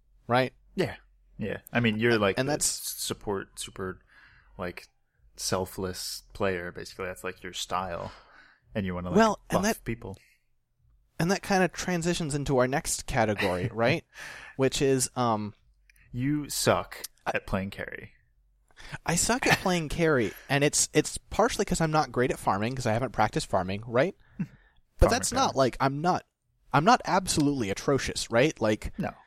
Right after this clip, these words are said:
Speaker 2: I mean, you're s-
Speaker 1: we played a game the other night.
Speaker 2: Yeah.
Speaker 1: I played Wind Ranger mid, and I won my lane.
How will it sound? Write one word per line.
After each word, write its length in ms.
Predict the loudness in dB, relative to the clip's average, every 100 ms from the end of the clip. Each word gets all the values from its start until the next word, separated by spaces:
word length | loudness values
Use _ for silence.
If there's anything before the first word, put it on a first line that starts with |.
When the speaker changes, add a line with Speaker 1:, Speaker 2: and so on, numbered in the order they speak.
| _
Speaker 2:
I 60 | -4
mean, 140 | -2
you're 80 | -2
s- 120 | -4 0
Speaker 1:
we 140 | 2
played 240 | 4 4 4
a 40 |
game 220 | 2 0 2
the 60 | 2
other 100 | 2
night. 260 | 0 -4 -8 _
Speaker 2:
Yeah. 100 | -8 -4
Speaker 1:
I 80 | -2
played 380 | 2 2 2 -2 _ _ -8
Wind 220 | -2 2
Ranger 240 | 2 0 0
mid, 300 | 2 0 -2 _ _ _ _ _
and 80 | 0
I 60 | 2
won 240 | 4 4
my 100 | 2 0
lane. 340 | 0 -2